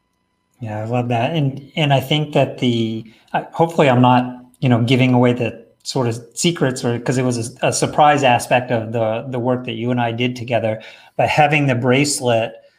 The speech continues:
So the, the, the word or phrase that I chose was gameful. Uh, originally, when we did the session, I was thinking play, playful, and then into, used gameful for a slightly different reason. I wanted to capture that aspect of making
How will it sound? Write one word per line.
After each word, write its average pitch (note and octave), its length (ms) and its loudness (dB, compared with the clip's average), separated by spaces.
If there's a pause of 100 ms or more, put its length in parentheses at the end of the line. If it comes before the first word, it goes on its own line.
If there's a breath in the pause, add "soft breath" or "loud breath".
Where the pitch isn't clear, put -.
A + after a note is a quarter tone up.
So B2+ 540 -2
the, C3 140 -2
the, A#2+ 540 -2
the B2 80 -2
word C3+ 400 4
or A2+ 100 0
phrase C3 340 0
that A#2 100 2
I A#2+ 160 2
chose A#2+ 340 -2
was A2+ 180 -6
gameful. B2 680 -2 (100)
Uh, A#2+ 260 2
originally, D3 500 0
when B2 160 2
we A#2+ 80 0
did C3 160 -2
the A#2+ 80 -6
session, D3 400 0
I A2+ 80 -2
was A2+ 180 -4
thinking A#2+ 380 -8
play, A#2+ 580 0 (380)
playful, C3 540 0
and C3 180 -2
then B2+ 420 -2 (480)
into, F3 420 -2
used F#3 680 -2
gameful D#3 580 2
for B2+ 180 2
a B2+ 240 -2
slightly D3+ 400 -2
different B2+ 320 -2
reason. B2+ 280 -4
I A2+ 80 -8
wanted B2 340 -4
to A#2+ 80 -8
capture C3 580 -6
that A2+ 240 0
aspect B2 560 -4
of A2 240 -4
making B2 680 -6